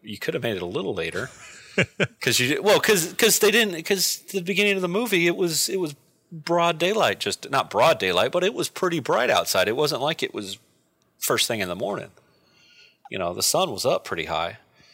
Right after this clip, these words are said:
Speaker 1: Um,
Speaker 2: Well, but, I mean, we also don't know how long the battle had been waged at that point, too. I mean, there were already a lot of people and, uh, equipment on the ground.
Speaker 1: That's, that's true. Well, they were saying that J Squad was the tip of the spear.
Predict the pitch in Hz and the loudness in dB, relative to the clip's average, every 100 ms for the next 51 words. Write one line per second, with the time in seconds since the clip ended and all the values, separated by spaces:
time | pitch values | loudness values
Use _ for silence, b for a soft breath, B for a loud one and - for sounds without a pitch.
0 | b b _ - 87 85 85 80 78 - | b b _ -6 -2 -2 -4 -8 -14 -6
1 | 208 190 139 135 156 156 160 156 185 170 | 0 4 4 2 0 2 0 0 0 0
2 | 165 127 113 117 113 107 87 104 98 87 | 0 -2 -2 -4 -2 -4 -2 -2 -2 0
3 | 98 101 90 80 92 98 87 82 82 85 | -2 -2 -4 -2 -2 0 -4 -6 -10 -8
4 | 82 82 95 90 87 - 90 90 - - | -6 -2 0 0 -2 -8 -10 -10 -10 -10
5 | 87 82 - 101 78 82 90 101 117 107 | -10 -10 -10 -8 -8 -6 -4 -2 0 0
6 | 107 104 104 95 85 90 92 87 - 101 | 2 0 0 0 0 0 0 -2 -4 -8
7 | - 92 90 82 - 92 82 80 80 - | -6 -6 -6 -10 -8 -6 -6 -8 -12 -14
8 | 95 - 123 104 98 87 85 101 107 113 | -12 -6 -6 -4 -4 -4 -4 -2 2 2
9 | 113 113 113 - B B B 104 101 - | 2 0 -4 -8 B B B -2 0 -2
10 | - - - - - 110 - - _ _ | -6 -12 -12 -8 -6 -6 -6 -10 _ _
11 | _ _ _ - - 165 151 143 131 131 | _ _ _ -12 0 4 6 6 4 2
12 | - 165 151 131 123 113 127 135 - 135 | 4 4 4 2 2 2 2 2 2 2
13 | 127 120 107 107 - 135 98 95 - 185 | 2 0 -4 -2 -2 -2 -4 -4 -4 -2
14 | 240 107 123 | -2 -4 -6